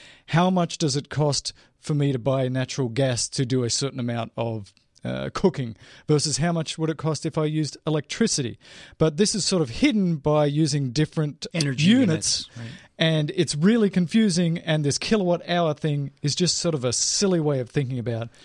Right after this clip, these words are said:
Speaker 1: how much energy you've got stored.
Speaker 2: Do you, do you ever use joule in your, joules in your other life?
Speaker 1: Yes.
Speaker 2: Like when you're starting someone's heart?
Speaker 1: Yes.
Speaker 2: Yes.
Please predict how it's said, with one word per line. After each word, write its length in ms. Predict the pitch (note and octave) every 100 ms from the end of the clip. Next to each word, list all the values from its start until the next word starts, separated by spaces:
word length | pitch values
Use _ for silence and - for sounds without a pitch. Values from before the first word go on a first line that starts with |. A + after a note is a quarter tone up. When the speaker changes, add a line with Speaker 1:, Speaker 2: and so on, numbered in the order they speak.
| - - -
Speaker 1:
how 120 | D3
much 180 | C#3 -
energy 340 | E3 C3+ B2+
you've 140 | A2+
got 200 | A2+ A#2
stored. 400 | - C3+ C3+ - - _ -
Speaker 2:
Do 100 | D3+
you, 100 | E3
do 140 | -
you 80 | D3+
ever 140 | D#3+ D#3
use 220 | C#3+ A#2
joule 400 | C3+ C#3+ D#3 E3+ _ _
in 140 | C#3+ A2+
your, 160 | A2+
joules 460 | D#3 - D3 D3 C#3+
in 120 | D3+
your 120 | B2+ C3+
other 240 | A#2+ D#3
life? 440 | C#3+ F#3+ G3+ - - -
Speaker 1:
Yes. 560 | D#3 D3 E3 - - D#3
Speaker 2:
Like 160 | C#3
when 140 | C#3+ C3+
you're 240 | B2 A#2 _
starting 380 | - C#3+ C3 B2
someone's 340 | C#3 C3 G#2
heart? 400 | - B2+ C3 - _ -
Speaker 1:
Yes. 640 | C3 D3 C#3+ D3 E3+ -
Speaker 2:
Yes. 580 | D#3 A#3+ G#3 - -